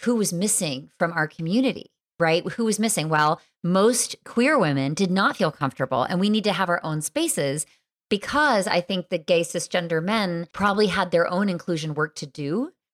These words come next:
and still do, right? And have to really reflect, okay, so where am I not being inclusive? Like, why are the women not showing up? Why are people of color not comfortable coming to our E R G?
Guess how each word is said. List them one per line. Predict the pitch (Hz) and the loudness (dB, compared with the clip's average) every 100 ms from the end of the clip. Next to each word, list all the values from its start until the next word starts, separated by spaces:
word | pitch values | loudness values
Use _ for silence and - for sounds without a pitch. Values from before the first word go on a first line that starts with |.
| _ - | _ -2
and | 196 190 | 0 0
still | - 220 196 | 0 2 0
do, | 156 214 240 156 - 196 - | 0 2 2 0 -6 -10 -2
right? | 185 180 | 0 2
And | 180 | 0
have | 170 190 | -2 -4
to | 202 | -2
really | 180 180 165 | 0 2 2
reflect, | 165 - 180 | -2 -2 -2
okay, | 165 180 | -2 -2
so | 160 165 | 2 0
where | 196 233 302 | 0 -2 2
am | 269 | 2
I | 202 185 180 175 180 | 2 2 2 0 2
not | 185 185 | 0 0
being | 196 170 | -2 -2
inclusive? | 151 147 196 190 165 151 | -4 -4 -6 -2 -2 0
Like, | 151 | -2
why | 156 160 175 | 0 4 4
are | 180 | 4
the | 170 | 4
women | 165 160 147 | 2 0 0
not | 143 - | -4 -4
showing | 139 123 123 | -2 -2 -4
up? | - | -4
Why | 147 151 156 | 0 2 4
are | 151 147 _ _ | 2 0 _ _
people | 214 196 180 | -4 0 0
of | |
color | - 220 175 | 0 2 4
not | 156 165 | 2 0
comfortable | - 165 156 147 143 | -2 -4 -2 -2 -2
coming | - 170 165 | -2 -4 -4
to | 156 151 | -2 0
our | 131 127 | 0 0
E | 139 135 | -2 -4
R | 127 | -4
G? | - 76 - | -6 -8 -10